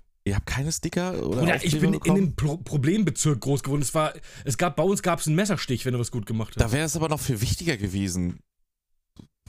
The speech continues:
Speaker 2: Nein, die Hälfte von der, von meiner Klasse hat das nicht mal verstanden, was Bienchen heißt.
Speaker 1: <laughs>
Speaker 2: Die waren, die waren so Anfangsstadium, ich kann so, ich kann so halbwegs Deutsch.
Speaker 1: Ach Mist.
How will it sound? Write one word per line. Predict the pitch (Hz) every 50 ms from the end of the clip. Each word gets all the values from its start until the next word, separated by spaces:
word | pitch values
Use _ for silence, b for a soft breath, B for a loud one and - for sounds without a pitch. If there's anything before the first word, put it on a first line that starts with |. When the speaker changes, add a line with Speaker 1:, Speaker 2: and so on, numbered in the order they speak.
| -
Speaker 2:
Nein, | - 127 127 127 131 - 202 233 262 262 262 254 220
die | 180 180
Hälfte | 185 233 233 - 214
von | 202 - 226 220
der, | 226 220 202 196 185 175 185 196 202 - 147
von | - 180
meiner | 190 202 208 202
Klasse | - 202 214 - 254
hat | 220 196
das | 208 196
nicht | 180 233 226
mal | 226
verstanden, | - 208 - - - 185 226 - 202
was | 190 156 143
Bienchen | 131 175 233 302 - 143 104
heißt. | 92 87 85 85 - - - - _ _ _ _ _ _ _ _ -
Speaker 1:
<laughs> | - - - - - - - - - - - - - - - - - - - _ _ - - -
Speaker 2:
Die | 147 127 131
waren, | 180 175 180 B B 170 B
die | 135 143
waren | 156 175 202 196
so | - 190 -
Anfangsstadium, | - 214 294 - 202 175 - - 190 175 180 185 190 185 175 170 170 160
ich | - 151 -
kann | - 180 180 180
so, | 175 185 170 -
ich | 165 156
kann | - 180 185 196
so | 170 170
halbwegs | 165 180 202 190 170 156 -
Deutsch. | - 165 180 170 120 - - - - - - _ _ _ _ _ _ _ _ _ - - B B B B B B B B
Speaker 1:
Ach | 110 95 - -
Mist. | 85 85 92 - - -